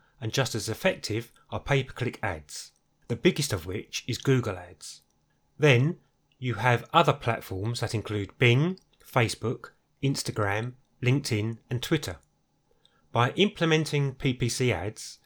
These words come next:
into your marketing campaign, you can target specific people at certain times of the day right away. With S E O,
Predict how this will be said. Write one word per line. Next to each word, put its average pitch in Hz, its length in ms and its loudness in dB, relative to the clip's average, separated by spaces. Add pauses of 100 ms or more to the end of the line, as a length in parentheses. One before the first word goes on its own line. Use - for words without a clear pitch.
(240)
into 135 220 0
your 139 140 6
marketing 135 480 2
campaign, 101 640 -6 (160)
you 127 180 -2
can 143 140 0
target 131 420 2
specific - 560 -6
people 110 560 -2
at - 140 -12
certain 135 320 0
times 127 340 0
of 117 60 -6
the 117 80 -4
day 95 360 -2 (160)
right 117 320 -2
away. 98 420 -6 (340)
With 110 180 -10
S 131 180 0
E 135 140 6
O, 156 240 6